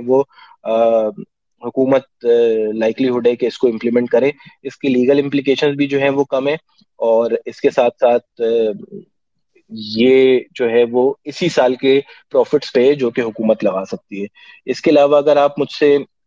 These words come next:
آ، ڈفرینٹ سیکٹر وائز پوچھتے ہیں، آ، تو I do believe کہ کوئی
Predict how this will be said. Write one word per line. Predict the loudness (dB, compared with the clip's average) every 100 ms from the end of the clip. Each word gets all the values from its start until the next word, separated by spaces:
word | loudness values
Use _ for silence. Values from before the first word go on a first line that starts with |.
| _ -6
آ، | -2 0 -2
ڈفرینٹ | -2 -2 -2 0
سیکٹر | -2 -2 -2
وائز | 0 0 -2
پوچھتے | -8 -6 -2 -2
ہیں، | -2 -8 -20 _ -8
آ، | 0 2 2 0 -4
تو | -4
I | -2
do | 0 0 -2
believe | 0 0 0 -2 -2
کہ | 0 0 -2 _ _ _ _
کوئی | -2 -2 -2